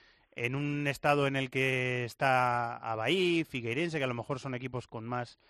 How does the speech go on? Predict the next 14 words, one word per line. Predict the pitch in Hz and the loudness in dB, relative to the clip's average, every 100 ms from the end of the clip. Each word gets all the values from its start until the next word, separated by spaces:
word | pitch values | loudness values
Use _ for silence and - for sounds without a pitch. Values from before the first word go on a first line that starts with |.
| - - - | -20 -20 -6
eh, | 123 | -4
tradición | 120 120 113 127 | 0 0 0 -4
futbolística, | 117 123 120 123 139 127 | -2 -2 -2 -2 -4 -4
bueno, | 117 | -4
pues | 113 120 | -4 2
la | 127 | 2
Chapecoense | - 120 120 120 120 131 | 2 -4 -4 -6 -6 -6
ha | |
ganado | 120 120 117 | -4 -2 -2
el, | 107 107 _ - - | -4 -8 _ -20 -10
el | 117 | -8
torneo | 107 117 120 | -4 -2 -2
estadual. | 117 113 117 160 101 - - _ | -2 0 2 2 0 -14 -20 _
Em, | - 135 135 131 127 123 120 117 110 | -2 2 4 4 0 -2 -4 -6 -6